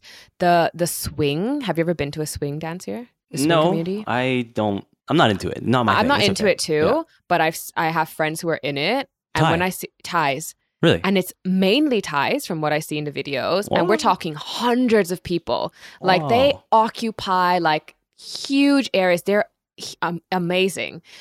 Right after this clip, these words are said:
Speaker 1: They're so amazing. The level's great from what I heard. I've never been.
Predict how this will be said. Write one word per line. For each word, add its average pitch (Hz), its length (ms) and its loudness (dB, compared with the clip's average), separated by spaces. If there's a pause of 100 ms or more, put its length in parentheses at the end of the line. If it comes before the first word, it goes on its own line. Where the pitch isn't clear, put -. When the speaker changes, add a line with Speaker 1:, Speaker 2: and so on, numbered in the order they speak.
(120)
Speaker 1:
They're 196 160 0
so 220 340 2
amazing. 170 640 -2
The 175 60 -4
level's 160 440 0
great 151 380 -2
from 156 140 -8
what 147 140 -2
I 147 60 -2
heard. 147 240 -6
I've 147 160 -2
never 175 180 -2
been. 170 380 -4